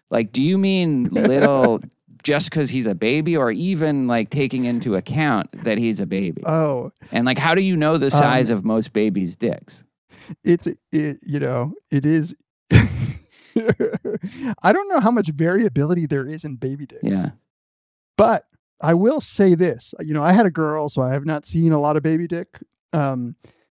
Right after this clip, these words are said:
Speaker 2: but I do remember a good friend of mine, um, has had two boys. And I saw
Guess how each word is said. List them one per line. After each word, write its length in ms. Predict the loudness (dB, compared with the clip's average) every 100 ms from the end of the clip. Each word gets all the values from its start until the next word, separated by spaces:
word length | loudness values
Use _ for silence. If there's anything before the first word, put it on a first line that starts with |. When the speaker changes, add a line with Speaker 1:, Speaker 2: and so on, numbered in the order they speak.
| _
Speaker 2:
but 600 | -14 0 2 2 -6 -20 _ _ _
I 140 | 2 2
do 280 | 4 2 2
remember 760 | 0 0 0 -2 -4 -8 -10 -10
a 100 | -4
good 180 | -2
friend 240 | 2 4 4
of 60 |
mine, 420 | 2 -2 -6 -8 -12 _ _ -8
um, 440 | -8 -6 -10 -12 -20 -6
has 140 | -2
had 240 | -2 -4 -6
two 260 | -2 -2
boys. 520 | 0 -2 -2 -8 -20 _ _ _ _ -4
And 460 | -4 -4 -6 -6 -6
I 140 | -6
saw 440 | -4 -2 0 0